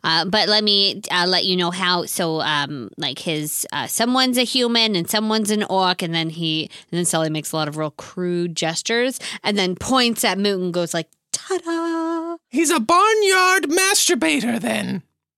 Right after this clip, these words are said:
Speaker 1: Well, I don't know what he does on his free time, but
Speaker 2: Hmm.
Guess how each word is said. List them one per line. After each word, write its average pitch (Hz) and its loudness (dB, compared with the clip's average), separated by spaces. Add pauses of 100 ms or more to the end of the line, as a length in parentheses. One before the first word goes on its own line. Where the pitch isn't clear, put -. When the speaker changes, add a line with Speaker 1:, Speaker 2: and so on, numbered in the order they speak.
(840)
Speaker 1:
Well, 196 -2
I 190 4
don't 180 2
know 175 0
what 175 0
he 165 0
does 170 -2
on 160 0
his 147 -4
free 208 -6
time, 151 -4
but 170 -14 (180)
Speaker 2:
Hmm. 247 0